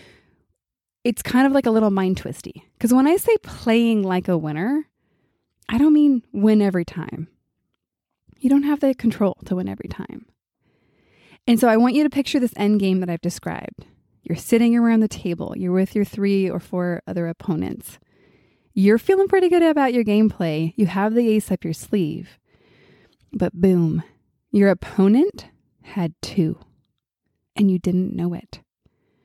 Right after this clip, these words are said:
And so your opponent, unbeknownst to you, had the same level of belief that you did about their winningness,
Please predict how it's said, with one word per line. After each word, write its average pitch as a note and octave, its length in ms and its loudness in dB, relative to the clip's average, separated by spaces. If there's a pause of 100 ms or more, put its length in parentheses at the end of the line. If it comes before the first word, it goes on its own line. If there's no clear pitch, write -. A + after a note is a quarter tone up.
(560)
And G#3+ 120 2
so A3 80 2
your G3+ 220 2
opponent, G#3+ 580 0 (680)
unbeknownst G#3+ 560 2
to G#3 100 -4
you, G#3+ 400 -2 (160)
had A3+ 220 -2
the G#3 80 2
same A#3 340 0
level G3+ 400 -2
of F3 140 -10
belief F#3+ 520 -4 (360)
that - 140 -4
you G#3+ 180 2
did C4 260 2
about G#3 380 -2
their G#3+ 200 2
winningness, A3+ 800 0